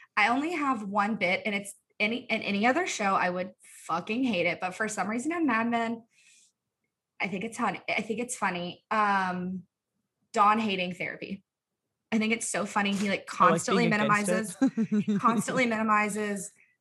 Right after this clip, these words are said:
Speaker 1: Betty's need to go to therapy. He
Speaker 2: Mm-hmm.
Speaker 1: minimizes his own need to go to therapy. He
Speaker 2: <laughs>
Speaker 1: minimizes the
Speaker 2: Yeah.
Speaker 1: researchers.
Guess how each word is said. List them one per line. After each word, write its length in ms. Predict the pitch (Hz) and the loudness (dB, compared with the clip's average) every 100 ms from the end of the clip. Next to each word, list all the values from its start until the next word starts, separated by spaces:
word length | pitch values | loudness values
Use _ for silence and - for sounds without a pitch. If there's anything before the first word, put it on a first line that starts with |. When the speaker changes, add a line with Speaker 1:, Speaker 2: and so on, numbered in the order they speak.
| _ | _
Speaker 1:
Betty's 340 | - 196 240 233 | 0 2 4 4
need 200 | 247 233 | 2 2
to 80 | 254 | 0
go 100 | 226 | 0
to 100 | 233 | 0
therapy. 420 | 233 240 - 254 | -2 -2 -2 0
He 100 | 247 | 0
Speaker 2:
Mm-hmm. 240 | 160 156 214 | 0 -2 0
Speaker 1:
minimizes 460 | 208 196 196 185 | 0 0 0 -4
his 140 | 175 175 | -6 -4
own 280 | 160 180 208 | -2 0 2
need 240 | 214 214 | 0 -2
to 80 | 220 | -4
go 80 | 214 | -6
to 100 | 214 | -4
therapy. 400 | 208 202 196 208 | -4 -4 -6 -6
He 140 | 160 | -2
Speaker 2:
<laughs> 80 | 170 | 0
Speaker 1:
minimizes 480 | 180 185 135 190 139 | 2 2 0 -4 -6
the 100 | 180 | -4
Speaker 2:
Yeah. 60 | |
Speaker 1:
researchers. 680 | 175 190 220 208 214 208 | -4 -4 -4 -4 -2 -2